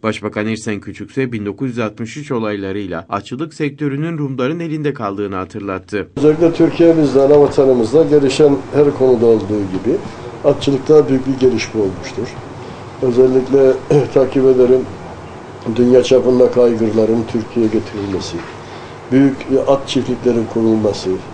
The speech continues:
Speaker 2: Türkiye'de. E, bunlar, e, bayağı, e, atçılığı geliştirmiştir. Daha önceki yıllarda, e,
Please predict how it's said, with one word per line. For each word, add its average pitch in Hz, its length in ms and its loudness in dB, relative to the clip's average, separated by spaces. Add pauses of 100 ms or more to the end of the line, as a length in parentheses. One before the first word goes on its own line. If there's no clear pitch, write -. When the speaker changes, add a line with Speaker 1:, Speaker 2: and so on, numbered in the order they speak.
Speaker 2:
Türkiye'de. 101 480 -4 (340)
E, 123 300 4
bunlar, 135 260 2 (540)
e, 127 100 6 (840)
bayağı, 127 280 6
e, 131 220 0 (920)
atçılığı 120 380 0
geliştirmiştir. 123 840 0 (100)
Daha 135 180 6
önceki 135 420 2
yıllarda, 127 520 4 (480)
e, - 80 4